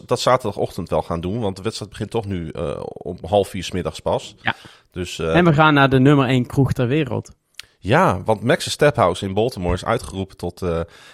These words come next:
Speaker 1: en enkele van onze luisteraars, weet ik, die zijn daar, eh, wel eens geweest. Ja, en iedereen is, eh, is, is natuurlijk zeer positief daarover, want, eh, ja, het, het,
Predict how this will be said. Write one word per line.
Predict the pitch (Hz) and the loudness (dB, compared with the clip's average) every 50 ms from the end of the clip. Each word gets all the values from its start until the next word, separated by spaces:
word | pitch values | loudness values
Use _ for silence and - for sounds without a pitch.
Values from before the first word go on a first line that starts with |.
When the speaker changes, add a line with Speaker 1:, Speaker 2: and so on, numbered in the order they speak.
| _ - | _ -8
Speaker 1:
en | - 76 | -6 -2
enkele | - 175 180 - 147 | 0 0 0 0 -2
van | 131 - 127 120 | -2 -2 -2 -2
onze | - 151 151 120 127 | 0 -2 -2 0 2
luisteraars, | 113 113 123 135 - - - 107 104 101 - | 2 2 2 2 0 -2 -2 -2 -2 0 0
weet | 117 139 175 - | 0 0 0 -2
ik, | 101 - | -8 -8
die | - 107 92 | -6 -6 -4
zijn | - 110 135 165 139 | -2 0 0 2 2
daar, | 101 90 82 - | 2 0 0 -2
eh, | - - 92 80 | -4 -4 -2 -2
wel | 78 87 101 95 | 0 0 0 0
eens | 95 95 - | 0 -2 -6
geweest. | - 87 90 104 156 180 - - _ _ _ - - - - - _ | -6 -4 -2 -2 -2 -4 -8 -14 _ _ _ -20 -20 -20 -20 -20 _
Ja, | - - - - | -8 -6 -6 -4
en | 78 | -4
iedereen | 104 110 107 101 101 98 | -4 -4 -2 -2 0 0
is, | 95 90 - - 92 | -2 -2 -4 -4 -2
eh, | 92 90 85 87 87 90 90 95 - | 0 0 0 0 0 -2 -2 -4 -8
is, | - 87 87 - - | -10 -12 -12 -12 -10
is | - 85 | -10 -10
natuurlijk | - 95 - - 87 - | -8 -10 -10 -10 -10 -8
zeer | - 117 107 107 | -4 -4 -4 -2
positief | - 90 87 87 - - - 120 - - | -2 -2 -2 -2 -4 -10 -12 -12 -10 -6
daarover, | - 73 76 67 69 80 80 87 85 | -6 -4 -4 -4 -4 -6 -6 -10 -10
want, | 90 85 82 - - | -10 -10 -10 -10 -8
eh, | 85 82 80 87 | -8 -6 -6 -6
ja, | 90 92 90 82 | -6 -4 -4 -4
het, | - - - - | -6 -8 -12 -10
het, | - - 104 - - - | -10 -10 -10 -10 -12 -20